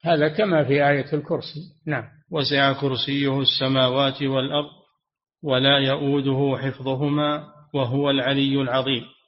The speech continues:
Speaker 1: ولا يحيطون بشيء من علمه إلا بما شاء، هذا عرفنا.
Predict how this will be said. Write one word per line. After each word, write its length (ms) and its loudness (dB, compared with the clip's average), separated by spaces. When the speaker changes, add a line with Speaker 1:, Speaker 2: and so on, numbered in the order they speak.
Speaker 1:
ولا 340 4
يحيطون 640 2
بشيء 440 -2
من 260 0
علمه 340 -2
إلا 340 -2
بما 340 -4
شاء، 320 -4
هذا 180 0
عرفنا. 480 0